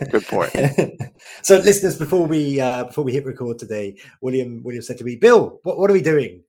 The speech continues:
Speaker 2: Are, are we just catching up? Are we recording something?" And I said, "Well, why don't we do both?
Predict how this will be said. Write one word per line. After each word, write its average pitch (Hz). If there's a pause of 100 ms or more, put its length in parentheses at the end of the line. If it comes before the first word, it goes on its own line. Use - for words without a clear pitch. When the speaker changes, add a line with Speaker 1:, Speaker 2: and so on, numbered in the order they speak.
Speaker 2:
Are, 120
are 123
we 127
just 120
catching 123
up? 185
Are 120
we 110
recording 147
something?" 143
And 113
I 113
said, 110
"Well, 117 (280)
why 123
don't 120
we 113
do 113
both? 95